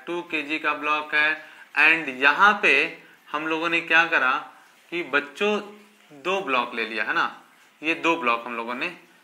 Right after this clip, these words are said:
ले लिया यहाँ पे, ठीक है। तो अब देखो बच्चों, अब क्या करेंगे हम लोग, अ, हम लोगों ने अगर दो block ले लिया, यहाँ पे हमने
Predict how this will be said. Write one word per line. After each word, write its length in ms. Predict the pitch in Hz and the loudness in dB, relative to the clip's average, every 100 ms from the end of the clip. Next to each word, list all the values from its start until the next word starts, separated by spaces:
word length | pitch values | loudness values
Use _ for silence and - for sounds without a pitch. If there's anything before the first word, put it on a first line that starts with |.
| _ | _
ले 120 | 113 107 | -6 -6
लिया 200 | 101 107 | -6 -12
यहाँ 160 | - - | -14 -20
पे, 60 | - - _ _ _ _ | -20 -20 _ _ _ _
ठीक 160 | - 180 | -2 0
है। 100 | 127 - - - - _ - | 0 -4 -16 -20 -20 _ -2
तो 380 | 202 208 - - - | 0 0 -4 -18 -2
अब 240 | 175 202 - | 2 2 2
देखो 220 | 185 202 | 0 4
बच्चों, 260 | 202 196 - | 4 4 2
अब 260 | - 214 | 4 4
क्या 120 | 226 208 | 6 4
करेंगे 320 | 208 196 185 | 6 4 2
हम 100 | 175 | 0
लोग, 140 | 202 202 - - - | -4 -8 -18 -18 0
अ, 300 | 143 156 - | 4 4 2
हम 160 | 143 170 | -4 0
लोगों 200 | 196 208 | 2 2
ने 80 | 208 | 2
अगर 120 | 202 | 2
दो 220 | - 180 | 2 0
block 300 | 165 175 170 | 4 4 4
ले 120 | 156 | 0
लिया, 300 | 165 131 117 | 0 2 4
यहाँ 340 | 151 135 123 156 | 4 2 4 2
पे 100 | 156 | 0
हमने 380 | 151 156 123 | -2 2 2